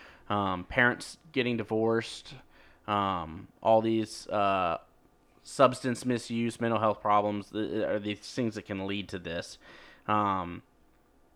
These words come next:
and I think it's also worth highlighting that they cause, not only when they're physical in nature, cause a physical response, but even the ones that are emotional in nature have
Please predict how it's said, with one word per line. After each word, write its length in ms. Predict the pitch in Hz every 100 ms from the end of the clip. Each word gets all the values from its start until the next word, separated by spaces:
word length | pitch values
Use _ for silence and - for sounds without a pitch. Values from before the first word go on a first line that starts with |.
| -
and 200 | 131 123
I 80 | 110
think 220 | 113 143
it's 100 | 131
also 220 | 123 113 110
worth 160 | 104
highlighting 540 | 110 123 107 98 98 95
that 120 | 92
they 120 | 101
cause, 880 | - 101 98 95 92 92 - - - _ _ _ _ _ _ -
not 180 | 117 131
only 720 | 123 120 131 131 123 113 110 - _ _ _ _ _ _ _ _ _ _ _ _ _ _
when 300 | - 120 113
they're 260 | 110 107 -
physical 500 | - 160 131 127 117
in 140 | 113 110
nature, 340 | 113 110 107
cause 340 | - 101 98 98
a 80 | 98
physical 440 | - 98 98 101
response, 500 | 95 - 101 107 -
but 140 | 98
even 200 | 98 107
the 60 | 104
ones 200 | 98 95
that 80 | 95
are 140 | 95
emotional 520 | 92 95 92 92 87
in 80 | 85
nature 380 | 87 82 - 78
have 420 | 92 87 85 82